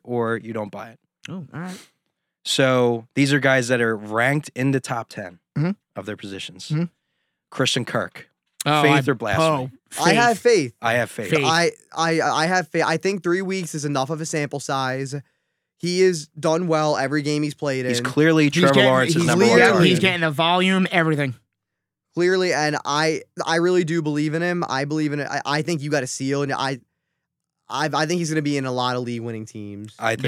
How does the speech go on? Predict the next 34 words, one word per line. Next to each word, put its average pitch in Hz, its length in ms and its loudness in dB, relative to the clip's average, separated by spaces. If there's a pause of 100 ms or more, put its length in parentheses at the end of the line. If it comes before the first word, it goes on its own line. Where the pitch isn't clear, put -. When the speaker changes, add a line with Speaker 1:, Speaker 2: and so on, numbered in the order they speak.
Speaker 2:
Yeah, 147 80 4
Speaker 1:
so, 113 80 -2
too. 113 140 -10
Speaker 2:
absolutely. 143 220 2
Speaker 1:
Certainly 151 340 6
a 143 60 4
lot 139 160 4
of 131 60 0
Speaker 3:
I, 139 40 -2
I 127 40 0
Speaker 1:
playoff 117 240 0
Speaker 3:
think 139 220 -4
Speaker 1:
teams, 127 40 -8
for 120 120 -14
Speaker 3:
a - 20 -10
Speaker 1:
sure. - 100 -4
Speaker 3:
lot 151 200 4
of 135 60 -8
playoff 135 360 -4
teams. 131 600 -8 (460)
I'm 147 120 -2
buying 113 280 -2
it. 95 120 -12 (480)
Speaker 1:
Do 127 100 -2
you 139 220 6
guys 135 400 2
have 123 340 2
faith 147 360 0
or 135 60 0
blasphemy 120 800 -2 (760)
with 113 520 -2 (480)
Amari 110 360 0
Cooper? 104 480 -6 (520)
Speaker 2:
Faith. - 460 -2